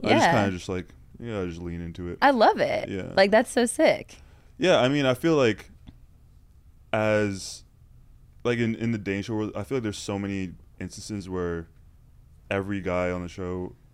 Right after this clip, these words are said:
Speaker 1: is like, "Oh, I gotta be, I gotta be him. You know, I
Speaker 2: Mm-hmm.
Speaker 1: got, I gotta be the, the, I gotta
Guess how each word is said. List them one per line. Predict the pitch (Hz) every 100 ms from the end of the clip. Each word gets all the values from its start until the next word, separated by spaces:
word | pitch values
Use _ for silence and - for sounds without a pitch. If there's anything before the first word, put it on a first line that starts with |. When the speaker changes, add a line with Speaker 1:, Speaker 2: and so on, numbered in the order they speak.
| -
Speaker 1:
is | 98 90
like, | 85 82 - - - - - - - - -
"Oh, | 92
I | 90
gotta | 90 87
be, | 90 90 85 87 -
I | 90
gotta | 90
be | 87 85
him. | 87 - 87 -
You | 214 202
know, | 202
I | 180
Speaker 2:
Mm-hmm. | 208
Speaker 1:
got, | 233
I | 92
gotta | 92 87
be | 87 92
the, | 90 90 92 - - - - - - - - - - - - 127
the, | 123 117
I | 110
gotta | 107 104 101 101